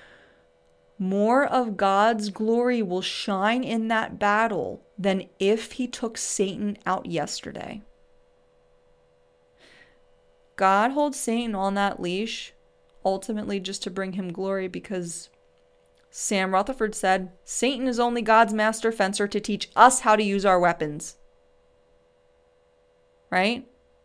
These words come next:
So what weapons? Let's go back to the Ephesians passage. The "be watchful, sober-minded" passage. Be vigilant passage. Satan is a reminder for us all that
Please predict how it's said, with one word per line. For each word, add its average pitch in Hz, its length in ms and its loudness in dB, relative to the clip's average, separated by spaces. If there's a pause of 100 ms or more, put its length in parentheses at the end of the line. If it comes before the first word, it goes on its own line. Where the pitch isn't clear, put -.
(400)
So - 160 -4
what 196 160 4
weapons? 208 520 0
Let's 202 160 -4
go 247 120 2
back 254 240 8
to 285 120 -4
the 285 120 0
Ephesians 311 460 -2
passage. - 640 0 (3000)
The 202 320 4
"be 208 140 -4
watchful, 220 560 4
sober-minded" 240 680 2
passage. 180 640 -2 (200)
Be 226 100 -2
vigilant 226 580 2
passage. 165 600 0 (1600)
Satan 302 320 2
is 302 100 0
a 269 80 6
reminder 233 460 6
for 220 160 4
us 202 160 2
all 180 440 6 (280)
that 208 320 4